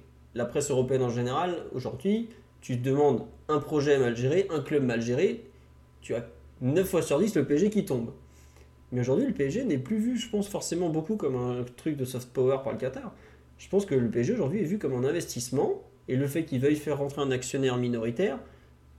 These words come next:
aboutira à terme à une vente, qui leur permettra de largement rentrer dans leurs frais, parce qu'eux, ils valorisent le club à quatre milliards. Bon,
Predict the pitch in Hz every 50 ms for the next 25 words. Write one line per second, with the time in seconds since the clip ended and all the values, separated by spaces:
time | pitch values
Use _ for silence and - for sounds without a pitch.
0 | - - - - - - 127 127 127 127 127 - - 165 185 185 - - 220 214
1 | 175 143 139 170 208 277 302 247 196 - - - - - _ - - - 131 139
2 | 139 - 143 131 135 135 131 - 147 139 135 123 123 120 135 147 160 156 170 170
3 | 165 160 151 151 147 - - 147 135 131 131 131 131 - - 160 147 143 139 135
4 | - - 127 131 135 131 120 117 117 123 123 127 127 127 127 120 110 - 135 120
5 | 113 117 131 123 131 135 127 123 131 123 - - 113 -